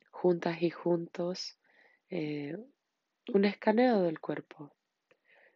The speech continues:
Entonces, si estás sentada, sentado, eh, ponte en posición a lo indio. Si puedes, poner tu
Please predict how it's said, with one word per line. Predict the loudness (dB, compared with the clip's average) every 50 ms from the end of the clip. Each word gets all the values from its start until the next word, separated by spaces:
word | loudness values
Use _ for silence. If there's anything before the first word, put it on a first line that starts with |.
| _ -2
Entonces, | -2 0 2 4 4 4 4 2 0 0 -2 0
si | -2 -4 -6
estás | -6 -8 _ -4 -4 -4 -4 -4 -8
sentada, | -10 -8 -8 -8 -8 -2 2 4 6 6 6 6 4 2 0 -2 -4 _ _ _ _ _ _ _ _ _ _ _ _ _ _ _ _ _ _ _
sentado, | _ -12 -10 -8 -8 -4 0 2 2 4 4 4 2 2 0 -2 -6 _ _ _ _ _ _ _ _ _ _ _ _ _ _ _ _
eh, | -8 -6 -4 -4 -4 -4 -6 -8 _
ponte | -8 -8 -8 -6 -4 -4
en | -4 -4
posición | -4 -6 -6 -6 -8 -10 -10 -8 -4 -4 -2 -2 -2 -4 -6 -8 -10 -12 -14 -18 _ _ _ _ _ _ _ _ _ _ _ _ _ _ _ _ _ _ _ _ _ _ _ _ _ _ _ _ _ _ _ _ _ _ _ _ _ _ _ _ _ _ _ _ _ _ _ _ _ _ _ _ _ _ _ _ _ _ _ _ _ _ _ _ _ -4
a | 0 2
lo | 4 4 4
indio. | 4 4 6 6 6 4 4 4 6 6 6 6 6 4 2 0 -4 -12 -20 -20 -20 _ _ _ _ _ _ _ _ _
Si | -4 0 2 2
puedes, | 2 4 6 6 6 6 2 -2 -2
poner | 0 0 2 4 4 4 4
tu | 2 -2 -2 -2 -2 -2 -4 -8 -10